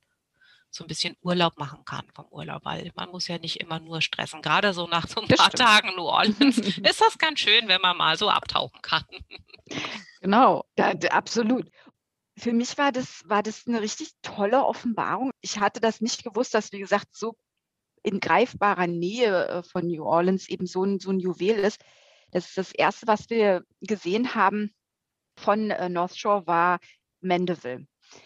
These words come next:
Speaker 1: Mhm.
Speaker 2: Und wenn man dort, also North Shore heißt ja Nordküste, also die nördliche Küste von diesem gigantomanischen See,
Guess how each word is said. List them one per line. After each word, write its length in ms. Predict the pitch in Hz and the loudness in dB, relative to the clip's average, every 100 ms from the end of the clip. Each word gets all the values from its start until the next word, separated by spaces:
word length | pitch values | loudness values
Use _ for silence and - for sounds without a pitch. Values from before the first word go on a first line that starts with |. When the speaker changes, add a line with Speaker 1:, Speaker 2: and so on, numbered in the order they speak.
| - | -20
Speaker 1:
Mhm. 200 | 175 269 _ _ _ | -20 -20 _ _ _
Speaker 2:
Und 320 | 214 202 196 - _ _ _ - - | 0 2 2 -2 _ _ _ -20 -2
wenn 120 | 202 | 2
man 260 | 233 208 180 | 4 2 0
dort, 460 | 175 175 247 311 - _ - | 0 4 4 4 0 _ -4
also 180 | 185 190 | -4 0
North 240 | 185 214 | 0 0
Shore 160 | 220 202 | -2 0
heißt 200 | 196 - | 0 0
ja 120 | 190 | -2
Nordküste, 840 | 185 180 185 240 - 233 240 - 233 | -2 -4 -4 -4 -8 -10 -8 -2 0
also 180 | 196 | -2
die 180 | 185 202 | -4 -4
nördliche 440 | 185 185 220 - 196 | 0 2 0 -4 -10
Küste 340 | - - 247 | -12 -12 -10
von 180 | - 196 | -4 -4
diesem 280 | 196 196 - - _ | -4 -6 -6 -12 _
gigantomanischen 960 | 208 180 170 220 254 185 165 226 - 180 | -10 -2 0 0 -2 -2 0 -2 -6 -8
See, 300 | - 180 | -4 -4